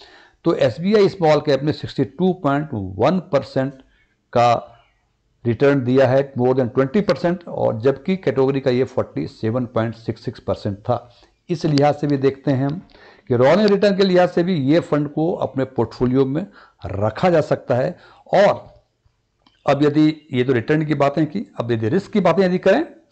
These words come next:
तो रिस्क में हमने चार रेशियो लिया हुआ है, Sharpe, Shortino, Alpha and Beta।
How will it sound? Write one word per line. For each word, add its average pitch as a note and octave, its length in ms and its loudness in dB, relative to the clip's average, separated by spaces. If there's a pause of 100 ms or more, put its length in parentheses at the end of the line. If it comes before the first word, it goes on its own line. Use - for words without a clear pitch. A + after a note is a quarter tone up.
(360)
तो C3 100 2
रिस्क A3 260 0
में C#4+ 60 2
हमने C4 120 2
चार F3 460 0
रेशियो F#3 320 0
लिया C#3+ 240 4
हुआ B2+ 220 2
है, C3 200 -4 (100)
Sharpe, C#3 680 0
Shortino, C#3 560 -2 (160)
Alpha B2+ 320 0
and A2+ 160 -2 (100)
Beta। A#2 220 -2